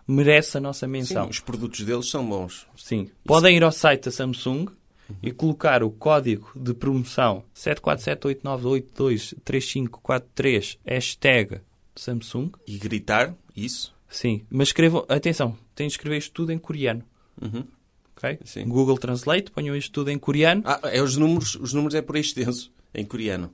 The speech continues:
Speaker 1: Sim, por
Speaker 2: Ah.
Speaker 1: extenso em coreano.
Speaker 2: Sim.
Speaker 1: Ai, não me fiz entender assim.
Speaker 2: Pois, não.
Speaker 1: É, é por extenso, em coreano. E é claro que não vão dizer oito nove seis sete.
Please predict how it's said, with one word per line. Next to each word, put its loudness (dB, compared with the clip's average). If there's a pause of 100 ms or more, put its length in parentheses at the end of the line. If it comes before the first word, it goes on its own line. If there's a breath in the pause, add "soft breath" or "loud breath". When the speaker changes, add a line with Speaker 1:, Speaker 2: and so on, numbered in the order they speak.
Speaker 1:
Sim, 0
por 2
Speaker 2:
Ah. 6
Speaker 1:
extenso 2
em 0
coreano. 0
Speaker 2:
Sim. -8
Speaker 1:
Ai, 4
não 2
me -2
fiz -2
entender 0
assim. -2
Speaker 2:
Pois, 2 (160)
não. -4
Speaker 1:
É, 0
é 2
por 6
extenso, 2
em 0
coreano. -2 (200)
E 4
é 4
claro 6
que 2
não 4
vão 2
dizer 4
oito 4
nove 2
seis 2
sete. 2